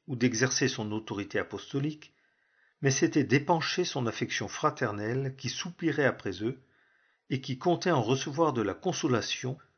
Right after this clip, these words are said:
tout en leur communiquant de la bénédiction spirituelle.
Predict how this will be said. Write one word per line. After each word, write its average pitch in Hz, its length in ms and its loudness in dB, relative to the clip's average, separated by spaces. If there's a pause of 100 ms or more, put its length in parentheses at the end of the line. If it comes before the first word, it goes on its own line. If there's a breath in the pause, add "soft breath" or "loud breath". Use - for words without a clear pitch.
(320 soft breath)
tout - 200 -6
en 156 60 6
leur 110 220 2
communiquant 165 640 0
de 139 80 4
la 107 120 2
bénédiction 139 640 2
spirituelle. 87 800 -8